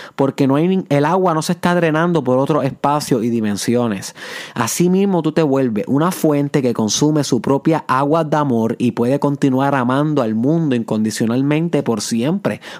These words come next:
bañada en gratitud, enjabonada en perdón. That's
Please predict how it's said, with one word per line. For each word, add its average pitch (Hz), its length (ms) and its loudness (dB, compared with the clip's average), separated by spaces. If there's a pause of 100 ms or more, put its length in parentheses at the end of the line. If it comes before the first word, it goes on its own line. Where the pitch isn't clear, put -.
bañada 127 580 0
en 160 80 0
gratitud, 151 580 2 (220)
enjabonada 120 840 2
en 143 140 -2
perdón. 104 580 -2 (1200)
That's 160 460 -2